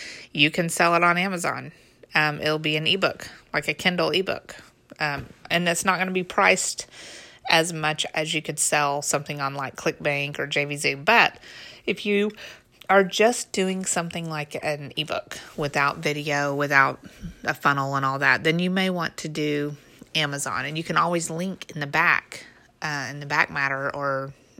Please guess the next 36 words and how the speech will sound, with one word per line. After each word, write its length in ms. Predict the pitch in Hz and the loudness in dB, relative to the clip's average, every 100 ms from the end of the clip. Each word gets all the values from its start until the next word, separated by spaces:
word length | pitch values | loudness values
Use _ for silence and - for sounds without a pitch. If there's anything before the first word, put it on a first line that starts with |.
| - | -10
it's 160 | 127 - | -8 -2
somewhere 240 | 135 135 | 0 0
in 80 | 131 | 0
the 60 | 127 | -2
book, 220 | 135 - | -4 -4
you 60 | |
can 160 | 143 139 | -6 -4
link 260 | 147 175 170 - - | -2 -2 -2 -8 -2
to 320 | 156 143 143 - - - - - | 0 0 -4 -8 -16 -16 -16 -2
your 160 | 151 | 0
blog 500 | 143 165 190 - 127 - | 4 8 8 6 0 -4
and 180 | 147 | -2
then 200 | 147 139 | -2 -2
make 200 | 139 131 | -4 -6
subsequent 540 | - 135 - - 127 - | -6 -6 -6 -10 -12 -8
sales 380 | - 135 135 - | -8 -8 -10 -2
that 240 | 135 - | -2 -2
way. 180 | - - - - - - - - - - - | -4 -10 -16 -14 -12 -12 -14 -14 -16 -10 0
Um, 480 | 156 147 143 143 143 _ _ _ - - - | 2 2 -2 -10 -12 _ _ _ -18 -16 -2
and 120 | 170 | 4
that's 220 | 185 175 | 4 2
really 320 | 156 147 143 131 | 2 4 4 0
easy. 540 | 143 143 143 143 - | -2 -2 -4 -4 -2
Uh, 220 | 147 - | -2 -2
just 240 | 151 143 139 | -2 -2 -2
look 120 | 139 | -2
up 180 | 131 135 | -2 -4
Amazon 400 | 135 131 127 127 | -4 0 0 0
Kindle 260 | 143 131 | -4 -4
Publishing 540 | 123 135 135 - 135 135 | -2 -4 -2 -4 -4 0
Guidelines 540 | 135 135 135 135 135 | 0 0 -2 -6 -8
and 80 | 143 | -10
you 40 | |
can 140 | 135 135 | -10 -6
find 220 | 139 139 | -6 -2
that. 180 | 135 | -2